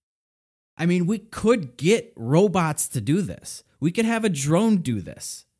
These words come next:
We could have a fucking monkey do it by now, for fuck's sake. Uh, no, no, no.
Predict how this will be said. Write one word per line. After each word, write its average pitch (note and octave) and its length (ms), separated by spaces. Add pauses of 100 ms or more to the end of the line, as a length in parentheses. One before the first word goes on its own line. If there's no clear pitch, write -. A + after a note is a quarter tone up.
(320)
We B2 60
could A3 100
have A#3+ 120
a A3 60
fucking G3 440
monkey B2+ 640
do A2 280
it F#2+ 120
by G#2 160
now, F#2+ 220
for F#2+ 180
fuck's - 400
sake. - 420 (920)
Uh, B2+ 100
no, F3 180
no, A#3 180
no. G3+ 360